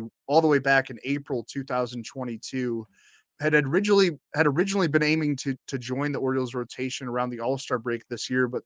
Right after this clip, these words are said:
that plan got derailed when he suffered a, an upper back strain in the scapular area, so, like, near the shoulder in May.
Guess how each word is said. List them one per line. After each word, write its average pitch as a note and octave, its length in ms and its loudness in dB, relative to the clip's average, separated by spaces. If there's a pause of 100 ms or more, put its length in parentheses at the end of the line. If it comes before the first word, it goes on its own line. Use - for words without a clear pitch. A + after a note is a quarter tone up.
that C3 200 2
plan D3+ 260 2
got C#3+ 180 6
derailed C3+ 420 4
when B2+ 120 0
he B2 60 -2
suffered C3 460 -2
a, A2+ 200 -2 (420)
an C3+ 100 -6
upper C#3 280 0
back C3+ 340 6
strain B2 640 -4 (180)
in C3 100 -4
the A#2 80 -4
scapular C#3 680 2
area, A#2+ 320 2
so, - 140 -6
like, A#2+ 160 -6
near C3 160 2
the A2+ 80 -4
shoulder C3 480 4
in A2+ 100 -4
May. A#2+ 300 0